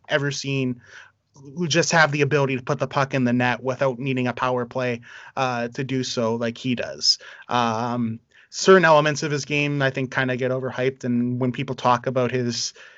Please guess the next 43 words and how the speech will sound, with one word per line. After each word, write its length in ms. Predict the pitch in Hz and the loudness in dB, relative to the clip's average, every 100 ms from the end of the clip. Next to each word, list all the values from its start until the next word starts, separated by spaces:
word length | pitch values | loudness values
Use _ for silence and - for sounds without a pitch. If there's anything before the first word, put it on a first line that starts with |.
| _ | _
uh, 280 | 139 135 127 | 2 2 2
his 260 | 123 139 - | 0 -2 0
talents, 420 | 131 127 139 131 | 2 2 2 -2
I 80 | 117 | -4
think 240 | 123 120 | -4 -2
they 140 | 131 | -2
try 240 | 120 123 120 | 0 0 0
to 240 | 120 120 | 0 -2
sound 240 | 120 127 120 | -2 0 0
a 40 | |
little 220 | 120 123 | 0 -2
too 160 | 120 131 | -2 -4
poetic 460 | - 120 117 127 | -2 2 2 2
about 240 | 143 143 170 | 2 4 4
it, 60 | |
but 80 | 139 | 2
at 20 | |
the 120 | 123 135 | 0 2
end 120 | 143 | 2
of 80 | 131 | 0
the 80 | |
day, 280 | 131 131 143 | 0 2 2
the 60 | 147 | 0
puck's 300 | 147 139 - | 0 -2 -2
gotta 200 | 139 131 | 0 0
go 160 | 131 | 0
in 80 | 131 | -2
the 80 | 123 | 0
net, 180 | 120 135 | 0 0
and 100 | 117 | -2
he 120 | 123 | -6
does 180 | 120 120 | -6 -6
it 80 | 117 | -4
better 220 | 120 117 | -2 -2
than 140 | 117 | -2
anybody 420 | 117 120 123 120 | -2 -4 -2 -2
else, 220 | 117 135 - | 0 0 -2
so 160 | - | -4
you 200 | 120 123 | -2 0
don't 200 | 127 123 | 2 0
wanna 240 | 120 120 113 | 0 0 0
move 240 | 117 113 | -2 -4
him. 240 | - - | -12 -16